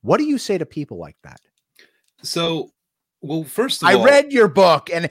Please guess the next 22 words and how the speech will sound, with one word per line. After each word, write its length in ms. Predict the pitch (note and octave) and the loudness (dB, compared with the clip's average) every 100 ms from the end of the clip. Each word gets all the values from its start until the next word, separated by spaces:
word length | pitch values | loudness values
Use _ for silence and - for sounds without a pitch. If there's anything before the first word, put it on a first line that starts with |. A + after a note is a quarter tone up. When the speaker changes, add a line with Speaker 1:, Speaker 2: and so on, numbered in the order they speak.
| C#3+ | -8
Speaker 1:
and 160 | E3+ F#3 | 0 4
I 120 | F#3+ | 4
didn't 280 | A#3+ D#4+ A#3 | 4 0 0
get 220 | F#3+ - | -2 -2
the 80 | F3+ | -4
girlfriend 520 | D#3 F#3 F3+ - E3+ | 2 2 2 -2 -2
I 120 | D#3 | 0
wanted." 560 | D3+ D3 C#3 A#2+ G2+ F2 _ _ | 0 0 0 -2 -8 -12 _ _
You're 160 | D#3 D#4+ | -6 -6
full 320 | - G3+ G3 | -2 0 0
of 80 | G#3 | 0
shit. 360 | - - D4 - _ | -6 -4 -4 -4 _
What 200 | D3 B3 | 0 0
do 60 | D4+ | 0
you, 160 | D4 - | -6 -2
I, 140 | A3 - | -4 0
I 100 | G3 | -2
get, 200 | G#3 A3 | 0 -4
I 100 | D#3+ | -4
get 140 | E3+ F#3 | -4 -4
those 180 | F3+ D#3 | -4 -6
emails 380 | E3 E3 E3+ | -8 -8 -8